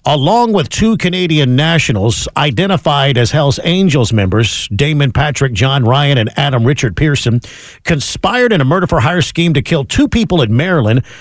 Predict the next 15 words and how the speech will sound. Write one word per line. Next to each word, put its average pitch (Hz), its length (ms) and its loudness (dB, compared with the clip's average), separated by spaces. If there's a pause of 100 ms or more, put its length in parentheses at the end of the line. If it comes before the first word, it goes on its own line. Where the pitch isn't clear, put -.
(140)
one 233 300 0
of 247 100 2
whom, 139 260 2
uh, 135 200 2
defected 147 640 -2
from 160 180 0
Iran. 175 500 0 (680)
Yeah, 147 160 0
the 156 100 -2
three 247 300 0
are 180 60 2
said 254 340 0
to 185 100 2
have, 147 160 2
uh, 139 140 2